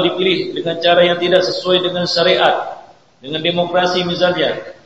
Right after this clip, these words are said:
maka masyarakat negeri itu harus tetap taat dan patuh kepadanya selama ia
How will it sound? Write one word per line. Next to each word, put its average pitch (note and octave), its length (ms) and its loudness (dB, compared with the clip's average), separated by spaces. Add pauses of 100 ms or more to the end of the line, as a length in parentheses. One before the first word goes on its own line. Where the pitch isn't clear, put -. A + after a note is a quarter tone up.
(160)
maka D3+ 240 2
masyarakat E3+ 800 2
negeri E3+ 440 -2
itu F3+ 360 0
harus F#3+ 320 4
tetap - 480 0
taat E3 320 0 (160)
dan E3 240 -2
patuh D#3+ 400 0
kepadanya D#3+ 800 2 (400)
selama D#3 560 2
ia D3+ 240 6